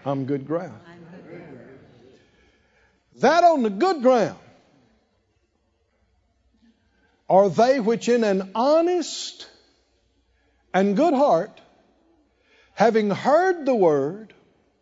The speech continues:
Speaker 1: keep it and bring forth fruit with patience. There's a lot in here. If Jesus was standing here himself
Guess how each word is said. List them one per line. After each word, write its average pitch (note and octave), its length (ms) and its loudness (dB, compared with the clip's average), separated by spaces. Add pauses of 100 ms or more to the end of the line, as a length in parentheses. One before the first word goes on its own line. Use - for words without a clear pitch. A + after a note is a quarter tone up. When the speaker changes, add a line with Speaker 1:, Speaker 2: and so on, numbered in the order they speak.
(800)
Speaker 1:
keep F4+ 400 2
it B3 340 -2 (1000)
and G#3+ 240 0
bring D#4+ 320 2
forth D4+ 380 2
fruit A#3 560 -2 (1080)
with E3+ 260 0
patience. - 680 -8 (2500)
There's C#3+ 160 -4
a C3 60 -4
lot C#3+ 260 0
in B2+ 140 -8
here. A2 200 -14 (3250)
If F#3+ 220 0
Jesus F#3 720 -2
was C#3+ 140 -2
standing F3+ 480 -2
here E3+ 200 2
himself C#3 800 -6